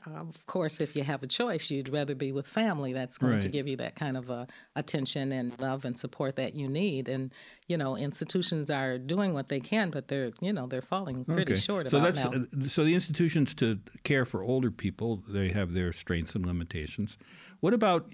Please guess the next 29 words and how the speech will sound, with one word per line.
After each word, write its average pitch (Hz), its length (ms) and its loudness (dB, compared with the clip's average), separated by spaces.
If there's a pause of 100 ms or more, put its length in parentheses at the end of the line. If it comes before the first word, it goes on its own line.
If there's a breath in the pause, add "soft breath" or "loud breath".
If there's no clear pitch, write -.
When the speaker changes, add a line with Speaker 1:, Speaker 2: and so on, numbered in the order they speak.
Speaker 2:
what 147 160 2
about 156 220 6
you 143 220 6
in 95 80 6
that 85 180 0
situation? 78 680 -6
Was 92 260 -2
there, 92 180 0
were 92 140 2
there 90 140 2
services 104 680 0
that, 98 220 -2 (180)
uh, 98 340 0
were 95 160 2
effective 104 520 0
in 92 100 -2
supporting 101 540 0
you 131 340 4
in 113 300 2
the 107 180 2 (400 loud breath)
seven 127 320 6
years 123 320 6
of 104 140 0
care 123 180 4
you 120 140 4
gave 117 220 2
to 120 60 2
your 110 80 4
mother? 120 260 2